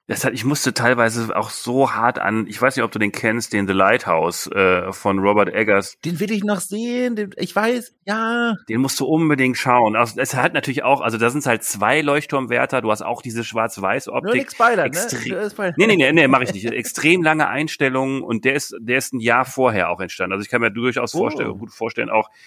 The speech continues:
Speaker 1: Und Thematiken sind sogar teilweise ähnlich und da geht's, gut, die driften natürlich in den absoluten Wahnsinn auch ab. Aber auch da ist das Thema diese Einsamkeit oder wenn du dann nur halt zu zweit dann auch bist.
Speaker 2: Ja.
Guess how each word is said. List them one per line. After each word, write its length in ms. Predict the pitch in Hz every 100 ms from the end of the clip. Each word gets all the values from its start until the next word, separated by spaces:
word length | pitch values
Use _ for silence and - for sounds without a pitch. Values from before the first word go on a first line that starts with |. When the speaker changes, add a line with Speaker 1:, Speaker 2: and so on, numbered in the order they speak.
| - - -
Speaker 1:
Und 360 | - 120 120 - 101
Thematiken 760 | - 127 127 120 131 131 131
sind 180 | 113 120
sogar 320 | 120 120 113 - _
teilweise 480 | 113 117 113 107 120
ähnlich 320 | 120 123 107
und 160 | 110
da 100 | 110
geht's, 180 | 113 - - 107
gut, 160 | 107
die 80 | 117
driften 300 | 110 123 -
natürlich 320 | 113 117 107 -
in 100 | 117
den 100 | 104
absoluten 460 | 107 - 107 104 95
Wahnsinn 380 | 95 101 98
auch 180 | 85 95
ab. 220 | - 104 -
Aber 180 | 107
auch 120 | 107 -
da 160 | 123
ist 100 | 139
das 100 | 123
Thema 280 | - 123 113
diese 220 | 101 101
Einsamkeit 880 | 98 131 123 120 117 107 107 117 113
oder 160 | 107
wenn 140 | 101 107
du 60 |
dann 120 | 101 101
nur 140 | 117
halt 140 | 104
zu 100 | -
zweit 420 | - - 101 113 107
dann 120 | 101
auch 140 | 107
bist. 200 | - 107
Speaker 2:
Ja. 120 | 135